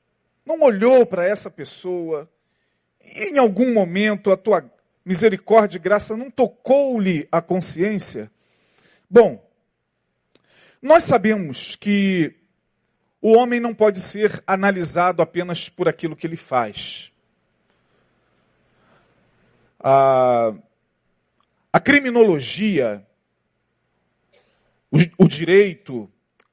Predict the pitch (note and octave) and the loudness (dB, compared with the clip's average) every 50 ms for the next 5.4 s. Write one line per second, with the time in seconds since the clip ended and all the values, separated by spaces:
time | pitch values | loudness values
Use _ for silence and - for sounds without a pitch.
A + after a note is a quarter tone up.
0 | _ _ C3+ C#3+ C#3 C3+ C3 - - - - - - A#3 A#3+ - - - - C#3 | _ _ -2 0 0 -2 -6 -6 -6 -4 -4 -4 0 2 2 2 0 -2 -4 -6
1 | A#2 F#2+ F2 _ _ _ _ _ _ _ _ _ _ _ _ _ _ _ _ _ | -6 -8 -8 _ _ _ _ _ _ _ _ _ _ _ _ _ _ _ _ _
2 | _ _ _ _ - D4+ D#4 E4+ E4 C#4+ B3 A3+ G#3 - - _ _ _ _ - | _ _ _ _ 2 4 4 4 4 2 -2 -4 -4 -6 -10 _ _ _ _ -4
3 | E3 E3 F3 G#3 A#3+ B3 G#3 F3+ D#3 C3+ A#2+ G#2+ F#2+ _ _ _ _ _ _ _ | 0 2 4 4 2 2 0 -2 -6 -6 -8 -12 -16 _ _ _ _ _ _ _
4 | _ _ _ _ - F#3+ G#3+ A3+ - - C4 B3 E3 C3 A#3 A3 G3 E3 - _ | _ _ _ _ 2 2 2 2 0 -2 -4 -4 -2 0 2 2 2 0 -4 _
5 | - - - - - - - | -18 -16 -14 -14 -14 -14 -18